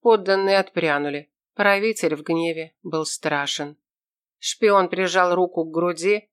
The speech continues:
и опустился на одно колено. «Мой повелитель», тихо сказал он, «это моя вина. Я готов принять наказание». «Уберите его».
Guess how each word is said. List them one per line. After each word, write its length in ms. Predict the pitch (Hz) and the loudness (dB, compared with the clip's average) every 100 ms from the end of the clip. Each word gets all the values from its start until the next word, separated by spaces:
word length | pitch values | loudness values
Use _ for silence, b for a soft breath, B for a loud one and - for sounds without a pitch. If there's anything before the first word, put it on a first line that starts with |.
| _ - | _ -2
и 60 | |
опустился 720 | 190 190 185 - 208 196 156 | 0 0 -4 -2 -2 -2 -4
на 200 | 147 143 | -2 -2
одно 240 | 143 147 156 | -2 -2 -2
колено. 640 | 151 139 139 139 143 143 _ _ _ _ | -2 -2 -4 -6 -10 -12 _ _ _ _
«Мой 380 | - 175 196 190 | -10 -2 0 0
повелитель», 840 | 180 156 156 160 165 160 - 147 _ _ _ | 0 -4 -4 -4 -4 -4 -6 -8 _ _ _
тихо 320 | - 165 - | -4 -2 -2
сказал 520 | 147 - 147 151 147 147 | -6 -2 -2 0 -2 -2
он, 220 | 147 147 _ _ _ | -6 -8 _ _ _
«это 280 | 196 196 196 | -10 -2 0
моя 440 | 196 190 175 156 | 0 0 -2 -4
вина. 420 | 151 160 160 151 - _ _ | -4 -6 -8 -10 -14 _ _
Я 340 | - 151 190 196 | -16 0 2 2
готов 460 | 180 175 190 185 - | 0 -2 -4 -4 -8
принять 500 | 180 175 175 170 180 | -6 -4 -4 -4 -6
наказание». 880 | 170 165 160 151 147 147 147 139 _ _ _ _ _ | -2 -2 -2 -4 -4 -8 -12 -16 _ _ _ _ _
«Уберите 720 | 170 165 180 175 160 - 156 | 0 4 4 4 2 0 0
его». 420 | 151 151 151 147 | 0 0 -2 -2